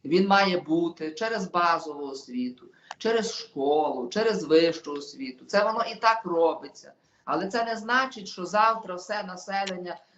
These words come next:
де відсотків шістдесят його є родом з С С С Р, і дуже часто, крім одної мови,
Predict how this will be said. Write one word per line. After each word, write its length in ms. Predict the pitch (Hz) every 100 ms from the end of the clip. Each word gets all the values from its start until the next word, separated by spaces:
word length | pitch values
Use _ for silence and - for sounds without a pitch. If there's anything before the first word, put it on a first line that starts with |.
| _
де 300 | 170 185 190 - 269 - _
відсотків 480 | 156 - 196 190 185
шістдесят 640 | - 190 190 185 185 185 -
його 440 | 156 160 170 175
є 220 | 151 156 151
родом 360 | 170 160 147
з 80 | -
С 220 | 139 147
С 140 | - 139
С 180 | -
Р, 260 | 214 240 - - _ _ _ _ _ _ _ _ _ _ _ -
і 100 | 160
дуже 220 | 196 190
часто, 420 | 214 208 196 196
крім 220 | 202 202 -
одної 580 | 196 185 202 202 190 190
мови, 540 | 190 196 180 165 165